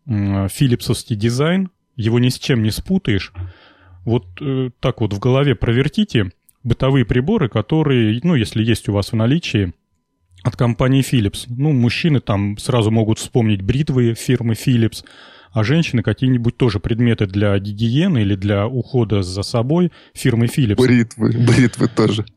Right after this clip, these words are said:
Speaker 1: А, дело в том, что Philips, а, обладает каким-то своим выработанным стилем дизайна, и это признаётся всеми. То есть приборы Philips, они,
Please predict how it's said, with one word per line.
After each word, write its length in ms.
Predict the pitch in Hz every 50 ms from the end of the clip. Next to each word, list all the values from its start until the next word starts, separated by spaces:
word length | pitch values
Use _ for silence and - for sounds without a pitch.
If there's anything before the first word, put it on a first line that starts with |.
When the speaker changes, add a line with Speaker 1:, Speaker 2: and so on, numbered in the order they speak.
| _ _ -
Speaker 1:
А, 680 | 147 117 107 107 107 107 107 104 107 110 110 110 104 -
дело 300 | 117 107 143 175 185 170
в 80 | - -
том, 200 | - 180 165 -
что 140 | - -
Philips, 680 | 139 - - 202 214 220 180 - - - - - - _ _ - - _ _ -
а, 220 | 151 117 113 113 - -
обладает 720 | 117 98 127 123 123 127 165 175 175 165 160 - - - - _ _ _ _ _ _ _ _ _ _ - _ -
каким-то 480 | - 143 - - - 160 160 - - 120
своим 520 | - - 117 123 135 151 151 135 110 104
выработанным 680 | 101 120 143 147 139 113 110 - - 113 104 104 104
стилем 400 | - - - 147 139 117 107 104
дизайна, 600 | 98 113 120 120 147 190 220 202 151 107 87 90 _ -
и 120 | 160 110 120
это 640 | 151 156 _ - 131 127 123 123 120 123 131 - _ _ -
признаётся 600 | - 127 113 113 127 131 139 135 123 - - - 107
всеми. 440 | - - - 165 165 175 160 113
То 140 | 95 - 123
есть 200 | 113 - - - - 226 _ _ _ _ _ _
приборы 400 | - 131 127 131 160 170 151 123
Philips, 540 | 107 - - 202 214 196 - - - - 113 -
они, 460 | 131 113 117 143 151 156 151 147